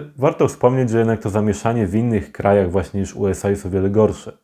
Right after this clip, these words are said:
Dlatego, że japoński jen na przykład padł ofiarą spekulacji po ostatniej podwyżce stóp,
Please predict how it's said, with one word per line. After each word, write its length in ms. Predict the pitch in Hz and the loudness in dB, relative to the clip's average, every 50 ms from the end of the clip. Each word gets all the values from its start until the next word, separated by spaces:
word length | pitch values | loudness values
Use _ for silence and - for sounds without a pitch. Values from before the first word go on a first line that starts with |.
| _ _ _ _ _ _ _ _ _ _ _ - | _ _ _ _ _ _ _ _ _ _ _ -4
Dlatego, 380 | 98 98 98 104 98 92 104 | -4 -2 0 0 0 2 0
że 320 | 92 87 98 92 87 85 85 - | 0 2 0 0 0 0 -2 -2
japoński 560 | 107 95 90 - 107 101 98 - - 92 85 | -2 -2 0 2 0 0 0 -2 -6 -4 0
jen 280 | 90 95 113 135 143 147 | 2 2 2 2 2 0
na 80 | 147 | 0
przykład 540 | 143 147 - 147 143 - 135 131 131 - - _ _ _ _ _ _ _ | -2 -4 -6 -8 -2 0 0 0 0 -2 -12 _ _ _ _ _ _ _
padł 360 | - 110 110 113 110 107 - | 2 2 4 2 0 0 -2
ofiarą 440 | 107 - - 110 104 98 98 90 87 | -4 -4 0 0 2 2 2 0 -2
spekulacji 680 | - - - 123 117 - - 110 107 101 101 - - 98 | -6 -8 -8 -8 -8 -2 0 2 2 2 2 -2 -6 -8
po 160 | - - 98 | -4 -2 -4
ostatniej 420 | 92 - - 95 90 - - 95 | -4 -2 -4 -6 -6 -6 -8 -10
podwyżce 480 | 90 - 101 87 87 95 85 - - 87 | -6 -6 -8 -6 -6 -8 -8 -6 -10 -10
stóp, 300 | - - - 165 180 - | -6 -2 -2 -2 -2 -4